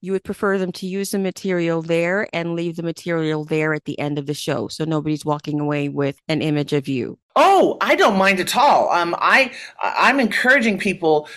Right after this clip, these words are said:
Speaker 2: to, like, they can take pictures of their own work and put it up on the internet. I don't care. Um, so, so I would,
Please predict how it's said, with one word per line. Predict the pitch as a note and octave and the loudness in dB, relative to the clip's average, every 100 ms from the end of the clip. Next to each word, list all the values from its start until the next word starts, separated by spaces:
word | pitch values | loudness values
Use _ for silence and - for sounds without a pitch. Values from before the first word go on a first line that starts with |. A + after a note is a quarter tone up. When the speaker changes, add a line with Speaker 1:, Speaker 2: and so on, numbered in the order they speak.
| - - | -16 -6
Speaker 2:
to, | - F#3 F3 E3 - - D#3 G3 | 0 4 4 2 -2 -10 -4 2
like, | F#3 - | 2 2
they | A3 | 0
can | C4 | 0
take | C4 C#4 - | 0 0 -2
pictures | B3 - B3+ G3 | -4 0 0 2
of | F#3 F3+ | 0 2
their | F3+ | 4
own | E3+ F3 | 4 4
work | F3 G3 | 2 2
and | E3 | 0
put | F3+ E3+ | 0 2
it | |
up | E3 | 2
on | D3 | 0
the | C3+ | -2
internet. | E3+ D#3+ A#2+ - - | 0 2 0 0 2
I | |
don't | F3+ C#3 | 2 2
care. | D#3+ G#2 C2 - - - - | 0 -2 -2 -10 -18 -8 -2
Um, | D#3+ D#3 D3+ D3 - - D3+ | 2 2 0 -4 -6 -12 -12
so, | - - G3+ E3+ D#3 | -10 2 4 4 2
so | - F3+ E3+ D#3 - - - | 2 4 4 0 -10 -18 -2
I | E3 F3+ | 4 4
would, | F3+ | 4